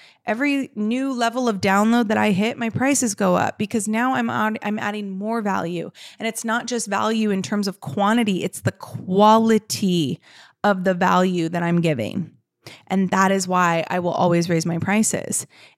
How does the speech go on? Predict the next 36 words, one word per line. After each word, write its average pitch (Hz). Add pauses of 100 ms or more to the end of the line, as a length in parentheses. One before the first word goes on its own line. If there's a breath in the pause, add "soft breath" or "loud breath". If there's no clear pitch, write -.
and 180
why 175
I 170
think 196
you 220
should -
raise 165
your -
prices. - (340 loud breath)
And 185
just 202
know 233
that 185
the 185
person 214
who 233
pays 226
the 262
least 190
is 185
always 180
going 180
to -
need 170
the 175
most 165
from 160
you. 104 (680 soft breath)
I 185
have 185
a 190
private 180
client 185 (160)
who 175
pays 180
me 175